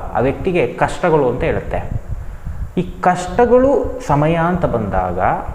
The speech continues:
ಯಾರಾದರೂ ಏನಾರ ಮಾಡಿಸ್ಬಿಟ್ರೆ ಅಥವಾ ಕಣ್ಣು ದೃಷ್ಟಿ ಹಾಕಿದರೆ, ಏನಾದರೂ ನೆಗೆಟಿವ್ ಎನರ್ಜಿ ಪಾಸ್ ಮಾಡಿದ್ರೆ ಅವ್ರಿಗೆ ಕೆಟ್ಟದ್ದಾಗ್ತಕ್ಕಂಥ ಸಾಧ್ಯತೆ ಹೆಚ್ಚಿರುತ್ತೆ ಅಂತ ಶಾಸ್ತ್ರದಲ್ಲಿ ಕೊಟ್ಟಿದ್ದಾರೆ.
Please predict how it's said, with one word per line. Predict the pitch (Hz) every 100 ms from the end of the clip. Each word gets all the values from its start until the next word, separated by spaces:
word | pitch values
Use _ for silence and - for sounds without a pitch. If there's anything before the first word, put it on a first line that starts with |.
| - - -
ಯಾರಾದರೂ | 120 175 202 185
ಏನಾರ | 165 147
ಮಾಡಿಸ್ಬಿಟ್ರೆ | 139 101 107 117 - - 101 101 90 -
ಅಥವಾ | 104 127
ಕಣ್ಣು | 127 127 151
ದೃಷ್ಟಿ | 127 - 107
ಹಾಕಿದರೆ, | 90 - 90 113 180 - - - - -
ಏನಾದರೂ | 113 131 131
ನೆಗೆಟಿವ್ | 120 110 135 160 156 110 87
ಎನರ್ಜಿ | 113 117 123
ಪಾಸ್ | 120 104 -
ಮಾಡಿದ್ರೆ | 90 87 90
ಅವ್ರಿಗೆ | 90 113 - - - - - - -
ಕೆಟ್ಟದ್ದಾಗ್ತಕ್ಕಂಥ | 143 - 220 160 135 - - - 110 110 -
ಸಾಧ್ಯತೆ | 98 95 104 117 90 - -
ಹೆಚ್ಚಿರುತ್ತೆ | 101 - 123 98 95
ಅಂತ | 95 101 113 - - -
ಶಾಸ್ತ್ರದಲ್ಲಿ | 95 - 87 92 -
ಕೊಟ್ಟಿದ್ದಾರೆ. | 165 123 95